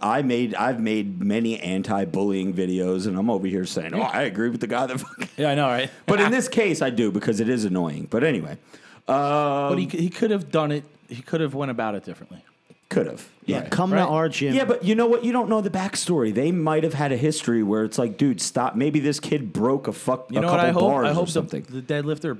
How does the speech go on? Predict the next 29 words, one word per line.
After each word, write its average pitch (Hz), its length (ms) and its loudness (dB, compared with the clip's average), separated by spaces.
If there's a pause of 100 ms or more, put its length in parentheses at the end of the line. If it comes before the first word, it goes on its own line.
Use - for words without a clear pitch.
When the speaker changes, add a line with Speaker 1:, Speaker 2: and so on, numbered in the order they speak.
(120)
Speaker 2:
banged 127 300 -4
his 117 140 -6
girlfriend 113 500 -4
last 90 260 -10
week 98 160 -8
and 95 100 0
he 95 60 2
Speaker 1:
Oh, 87 160 2
Speaker 2:
found 82 220 0
out. - 200 -6
So 117 120 -6
now 120 160 -2
Speaker 1:
here 123 80 2
Speaker 2:
he's - 120 0
Speaker 1:
we 113 60 -4
Speaker 2:
mad. 104 320 -4
Speaker 1:
go. - 60 -16 (600)
Maybe. 92 340 -2
Speaker 2:
And 123 100 -4
he's 120 140 -6
like, 120 160 -6
"You 139 60 -6
know 143 160 -2
what? 160 260 -4
Shut - 280 -6
the 196 80 0
fuck 180 440 -2
up 160 240 -2
already." 117 440 -2